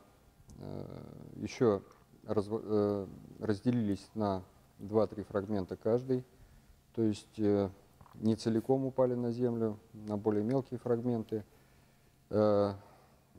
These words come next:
м, сейчас предстоит организовать по-, э, вывоз этих фрагментов из Алданского района, и после этого наши работы по, э, обеспечению безопасности первого пуска в районах падения будут закончены.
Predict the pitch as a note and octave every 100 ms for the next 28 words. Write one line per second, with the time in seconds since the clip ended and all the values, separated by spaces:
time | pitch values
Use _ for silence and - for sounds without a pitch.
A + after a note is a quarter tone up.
0 | G2+ G2+ G2+ G2+ G2 G2 G#2 - B2+ C#3+
1 | A#2 A2 A2 - B2+ A#2 - G#2+ A2+ A2+
2 | A2+ G#2+ - A2+ A2+ G#2+ G#2+ G#2 G#2+ G#2
3 | G2+ G#2+ C3 G#2 G2 - - G#2 G#2 -
4 | A2 A2+ G#2+ F#2+ - G#2 G#2+ G#2+ G#2+ -
5 | G#2+ A#2 D3 E3 C3+ A#2+ A#2 C3 C#3 A#2+
6 | A2+ G#2+ G#2 G#2+ A2+ G#2 F#2+ - A2 G#2
7 | - - _ _ _ - - G2+ G#2 G2+
8 | F#2+ G2 E2 G#2 G#2+ - - A#2+ G#2 G#2
9 | A2+ A2+ A2 G2+ G#2 - G2+ G2 A2 G#2
10 | G#2+ G#2+ A#2+ A2 G#2 G2 G#2+ G#2 G2+ -
11 | B2 D3+ G#2+ A2 A#2+ G2+ G2+ F2+ E2 -